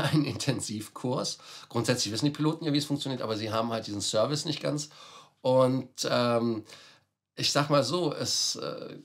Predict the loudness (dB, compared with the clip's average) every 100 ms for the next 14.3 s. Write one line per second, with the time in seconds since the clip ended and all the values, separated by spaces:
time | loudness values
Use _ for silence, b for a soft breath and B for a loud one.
0 | _ _ -16 -10 -10 -2 -2 2 2 2
1 | 0 -2 -2 0 0 0 -8 -4 0 0
2 | -2 -2 -2 -2 -4 -6 -6 -4 -4 -4
3 | -6 -2 0 2 2 2 2 2 2 0
4 | 0 2 2 0 B B B 0 4 6
5 | 6 2 0 0 2 4 4 4 2 2
6 | 2 2 2 4 6 4 4 4 2 0
7 | 0 0 0 0 2 2 2 0 0 4
8 | 4 2 -6 0 0 2 2 2 2 2
9 | -2 -2 -2 -2 -4 -6 -6 -8 -4 -4
10 | -2 -6 -4 -2 0 -2 0 0 0 -4
11 | -4 -4 -2 0 0 0 -4 -4 B B
12 | B B B 2 4 6 4 2 2 4
13 | 4 4 0 0 2 0 -2 -2 0 2
14 | 2 0